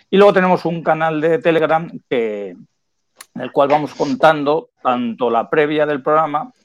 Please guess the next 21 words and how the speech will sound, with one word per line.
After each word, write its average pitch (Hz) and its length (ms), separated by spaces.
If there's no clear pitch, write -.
como 156 440
lo, 107 680
la 113 120
manera 123 340
de 123 80
ver, 135 280
eh, 123 280
o 120 140
escuchar 113 400
el 107 120
programa. 85 360
Y - 80
tenemos, 110 320
como 110 200
decía 117 220
antes, 117 300
un 107 400
perfil 120 320
de 120 120
Twitter 120 340
de, 90 580